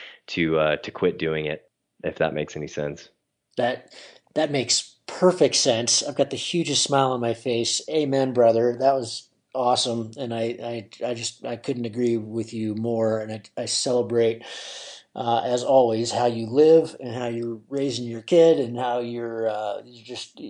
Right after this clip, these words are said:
Speaker 2: I, I love how you attack this wonderful thing we all, we all love, uh, called life. Uh, so, wow, that was, uh, that was fantastic. Thank you so much. Um, Jeff, is there anything else we should,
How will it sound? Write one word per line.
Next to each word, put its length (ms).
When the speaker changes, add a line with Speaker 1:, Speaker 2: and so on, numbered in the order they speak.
Speaker 2:
I, 60
I 240
love 260
how 200
you 480
attack 560
this 220
wonderful 500
thing 300
we 120
all, 260
we 160
all 440
love, 500
uh, 60
called 300
life. 420
Uh, 300
so, 400
wow, 420
that 160
was, 240
uh, 260
that 120
was 140
fantastic. 720
Thank 240
you 100
so 300
much. 500
Um, 520
Jeff, 300
is 120
there 180
anything 420
else 320
we 220
should, 400